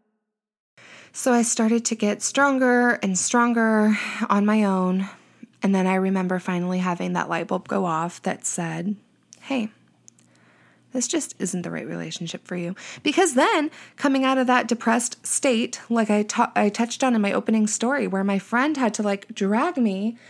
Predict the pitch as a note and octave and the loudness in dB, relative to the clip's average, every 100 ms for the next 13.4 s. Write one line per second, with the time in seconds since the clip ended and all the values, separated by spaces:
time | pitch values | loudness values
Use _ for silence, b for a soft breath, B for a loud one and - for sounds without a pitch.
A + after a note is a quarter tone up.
0 | B - B3+ A3+ A#3+ D#4 C#4 G#3 G3 G#3+ | B 0 2 2 2 2 2 0 0 -2
1 | G#3 G3+ C4+ B3+ B3 G3+ - A3 C4 B3 | 0 2 2 2 2 2 2 2 4 4
2 | F3+ F#3+ - A3+ A3 G#3+ G3+ - G#3+ A3 | 2 0 2 2 4 2 0 -2 0 2
3 | C4 B3 G#3+ G3+ F3+ - - A3+ C#4+ D#3+ | 2 2 0 0 -2 -4 -2 0 2 0
4 | D#3 G3 B B B B B B B B | 0 -4 B B B B B B B B
5 | B B _ _ A#3+ C4+ C#4 B3+ A3+ - | B B _ _ 4 6 6 4 0 2
6 | B3+ C4 A3+ - - A#3 A3+ A3 - F3 | 4 4 2 -2 2 2 2 0 0 -2
7 | F3+ - A3 G#3+ A3 A3 A3 A3+ - - | -2 -2 2 4 4 2 2 -4 -4 0
8 | D4+ D#4+ D4 - _ - - C#4+ C4+ B3+ | 2 2 0 -4 _ -4 0 2 4 4
9 | B3 A3+ G#3+ A3+ A3 G#3+ A3+ A3+ F3+ F3 | 4 2 4 4 4 2 2 2 0 -2
10 | - G3+ - A3+ A3+ A3 F#3+ F#3 G#3+ G3 | -2 -6 -2 2 6 6 6 6 4 4
11 | - G#3+ - G#3+ G3+ G3+ G3+ - - G3+ | -2 -4 0 2 2 2 0 0 2 4
12 | G3+ F#3 G3+ G3 F#3+ F#3+ F#3 - G3 F#3 | 4 2 -2 -2 0 0 0 0 0 2
13 | F#3 F3 F3 F3 | -2 -2 -4 -6